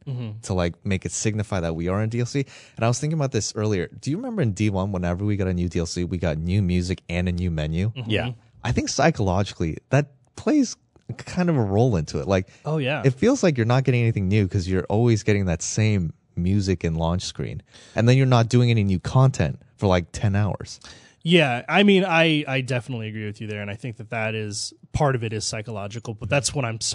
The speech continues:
Speaker 1: tr-, that's kinda what I'm trying to get at.
Speaker 2: Yeah.
Speaker 1: It's like,
Speaker 2: Mm-hmm.
Speaker 1: it's psychological right now. It's a day after the con-, it's,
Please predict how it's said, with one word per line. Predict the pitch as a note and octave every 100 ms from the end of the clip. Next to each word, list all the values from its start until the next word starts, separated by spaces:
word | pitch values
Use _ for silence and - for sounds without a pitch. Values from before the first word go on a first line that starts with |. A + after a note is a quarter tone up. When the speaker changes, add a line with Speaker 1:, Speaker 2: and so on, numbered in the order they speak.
| C#3+
Speaker 1:
tr-, | - E3+
that's | D#3+ -
kinda | - D#3
what | B2+ A2+
I'm | A2+
trying | A#2+
to | G2+
get | G2+ A#2
at. | G2+
Speaker 2:
Yeah. | F#2
Speaker 1:
It's | A2
like, | B2+
Speaker 2:
Mm-hmm. | -
Speaker 1:
it's | -
psychological | G3+ G3 D#3+ C#3+ C#3 B2
right | A2+ A2
now. | B2 G2
It's | -
a |
day | A2 B2 A2+
after | G#2+ G#2+ A#2 G#2+
the |
con-, | A2 A2 A2+
it's, | C#3+ C3+ - -